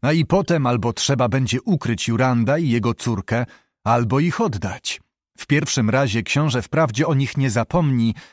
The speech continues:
ale nie mając pewności, kto porwał dziewkę, będzie jej szukał.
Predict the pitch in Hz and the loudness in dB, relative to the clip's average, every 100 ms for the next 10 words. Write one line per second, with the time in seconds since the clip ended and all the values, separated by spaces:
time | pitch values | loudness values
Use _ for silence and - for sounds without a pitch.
0 | _ _ 135 156 147 147 202 208 - 160 | _ _ 2 4 4 4 2 0 -2 -2
1 | 110 143 190 - - 143 - - 185 180 | 0 0 0 -2 -4 -6 -2 -2 -2 0
2 | 185 151 139 98 170 196 - 139 120 - | 0 2 0 2 0 -2 -2 -2 -2 -6
3 | 101 147 156 156 139 135 107 - 202 - | 0 2 2 2 2 0 -2 -2 -2 -2
4 | 87 95 | -6 -8